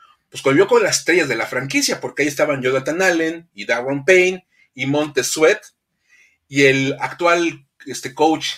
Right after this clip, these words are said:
inter-, interno que tienen ahí como trabajando de,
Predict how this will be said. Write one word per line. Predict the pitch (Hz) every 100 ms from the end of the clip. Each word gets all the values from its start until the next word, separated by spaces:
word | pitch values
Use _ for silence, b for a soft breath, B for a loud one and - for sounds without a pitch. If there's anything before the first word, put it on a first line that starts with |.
| - _
inter-, | - 131 139 135
interno | 139 135 151 156 151
que | 135
tienen | 143 139
ahí | 131 135 135
como | 127 107
trabajando | 110 113 143 139 117
de, | 98 95